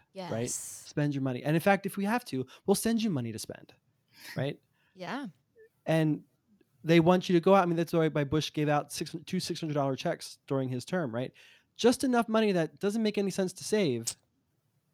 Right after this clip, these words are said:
Speaker 1: but
Speaker 2: Mm-hmm.
Speaker 1: it's perfect amount of money to say, "Oh, we can finally get that T V we wanted," or, "That's the five hundred dollars we needed to go on that vacation."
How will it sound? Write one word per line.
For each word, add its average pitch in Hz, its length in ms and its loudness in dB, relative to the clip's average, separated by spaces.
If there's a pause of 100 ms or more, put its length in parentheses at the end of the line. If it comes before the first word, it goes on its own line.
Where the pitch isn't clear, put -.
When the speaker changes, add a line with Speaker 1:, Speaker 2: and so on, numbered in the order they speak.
(200)
Speaker 1:
but 151 280 2
Speaker 2:
Mm-hmm. 185 280 -8
Speaker 1:
it's - 240 -14
perfect 220 340 2
amount 156 160 0
of 139 40 -2
money 139 140 -2
to 131 80 -6
say, 131 180 -4
"Oh, 156 320 -2
we - 80 -4
can 202 140 -8
finally 131 300 -4
get 151 120 -6
that - 140 -6
T 208 140 -6
V 208 120 -4
we 160 100 -2
wanted," 117 460 -6
or, 139 340 -2 (340)
"That's 160 260 -4
the 151 260 0 (160)
five 143 180 4
hundred 156 160 0
dollars 156 280 0
we 156 80 -6
needed 160 220 -2
to 156 60 -4
go 170 120 4
on 180 100 4
that 165 120 -2
vacation." 175 440 -2